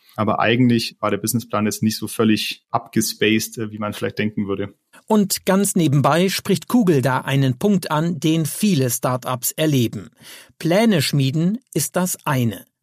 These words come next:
Speaker 2: Aber immer wieder mal gehen auch die besten Pläne nicht so auf, wie erhofft. Und man erlebt schlimme Rückschläge.
Speaker 1: Ja, man hat ja immer irgendwie so einen klaren Plan und, und denkt, es ist sehr linear und, und am Ende kommt alles immer anders, als man denkt.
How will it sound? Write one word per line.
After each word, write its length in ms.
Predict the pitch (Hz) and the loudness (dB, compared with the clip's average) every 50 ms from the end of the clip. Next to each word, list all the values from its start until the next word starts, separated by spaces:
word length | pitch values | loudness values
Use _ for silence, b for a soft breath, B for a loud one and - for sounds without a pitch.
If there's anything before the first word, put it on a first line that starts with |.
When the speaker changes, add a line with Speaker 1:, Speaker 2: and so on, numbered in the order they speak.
| _ _ - | _ _ -4
Speaker 2:
Aber 360 | 156 151 147 139 147 143 147 - | -2 -2 0 0 0 -2 -2 -2
immer 300 | - 240 240 208 160 123 | 0 2 2 2 2 2
wieder 220 | 147 185 180 151 127 | 0 2 2 2 2
mal 260 | 123 123 123 127 123 | 0 0 -2 -4 -4
gehen 340 | 117 143 147 143 156 - - | -2 -2 0 0 -2 -2 -4
auch 140 | 139 123 | -6 -4
die 100 | - 170 | -4 -6
besten 540 | 135 127 175 185 185 - - - 202 190 - | -2 0 0 0 0 -2 -2 -2 -2 -2 -2
Pläne 420 | - 180 165 151 143 139 139 147 147 | 0 0 2 2 2 2 2 2 2
nicht 320 | 147 143 - - - - | 2 0 -2 -4 -8 -4
so 300 | - 165 185 208 202 - | 0 2 2 2 0 0
auf, 400 | - 135 131 139 139 - - - _ | -2 -2 -2 -2 -4 -6 -12 -12 _
wie 200 | - 120 131 156 | -4 -2 -2 0
erhofft. 480 | - 165 156 131 135 113 104 - - B B B B B B B B B | 0 0 0 2 0 0 -2 -4 -8 B B B B B B B B B
Und 260 | 160 156 151 135 - | 0 0 0 0 0
man 200 | - 143 147 147 | 0 0 0 0
erlebt 400 | - 151 143 147 151 - - - | 0 0 0 0 0 -2 -4 -6
schlimme 480 | - - 175 147 135 127 127 156 165 156 | -2 0 2 4 4 4 2 2 2 2
Rückschläge. 720 | 175 170 - - - 147 135 127 110 101 - 98 - - - _ _ | 0 0 0 -2 -2 -2 -2 -2 -2 -4 -6 -10 -12 -14 -18 _ _
Speaker 1:
Ja, 260 | - 113 117 113 123 | -4 0 2 4 4
man 160 | 127 123 117 110 | 4 4 2 0
hat 160 | 135 135 131 | 0 0 0
ja 80 | 120 | 0
immer 220 | 117 127 127 120 107 | 0 2 2 0 0
irgendwie 180 | 123 127 123 | 0 0 0
so 80 | 117 120 | 0 0
einen 80 | 113 110 | -2 -2
klaren 300 | - 123 117 123 123 117 | 0 0 2 2 2 0
Plan 480 | - - 113 113 123 135 151 156 151 | -2 0 0 2 2 2 2 0 0
und, 160 | 120 120 107 | -2 -4 -2
und 180 | - 113 110 - | -4 -4 -4 -2
denkt, 240 | 110 117 127 127 127 | -2 0 0 -2 -4
es 140 | 113 - 123 | -8 -8 -8
ist 160 | 117 - - | -8 -4 -2
sehr 100 | 120 117 | 0 2
linear 560 | 113 113 110 107 107 104 104 120 135 143 127 | 2 2 2 2 2 2 4 4 2 2 2
und, 180 | 123 120 117 - | 0 -2 -2 -2
und 140 | 110 117 | -4 -4
am 80 | 110 107 | -2 -2
Ende 220 | 107 113 120 113 | -2 -2 -2 -2
kommt 240 | 117 - - 110 107 | -2 -4 -4 -4 -2
alles 340 | - 113 107 110 - - - | -2 -2 -2 -2 -4 -6 -4
immer 160 | - 113 98 | -2 -2 0
anders, 220 | - 113 113 110 104 | 2 2 2 0 0
als 160 | 104 - - | -2 -2 -2
man 120 | 101 95 | -2 -2
denkt. 280 | - 101 117 131 - | 0 0 -2 -2 -4